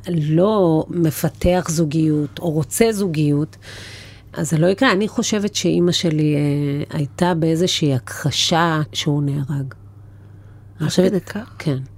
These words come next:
Speaker 1: אל תשכחי שהם לא ראו בתקופה ההיא, הם לא ראו את ההלוויות.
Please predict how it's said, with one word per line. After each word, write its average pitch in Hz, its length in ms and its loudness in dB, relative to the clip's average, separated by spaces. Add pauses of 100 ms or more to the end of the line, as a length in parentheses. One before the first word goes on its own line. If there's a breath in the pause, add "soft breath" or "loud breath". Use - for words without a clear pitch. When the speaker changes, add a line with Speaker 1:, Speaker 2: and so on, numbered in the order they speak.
(420 loud breath)
Speaker 1:
אל 165 80 0
תשכחי 202 600 0
שהם 143 420 0
לא 170 280 2
ראו 180 460 2
בתקופה - 560 -2
ההיא, 175 440 4 (320)
הם 143 100 2
לא 180 180 2
ראו 202 180 2
את - 120 -6
ההלוויות. 139 680 0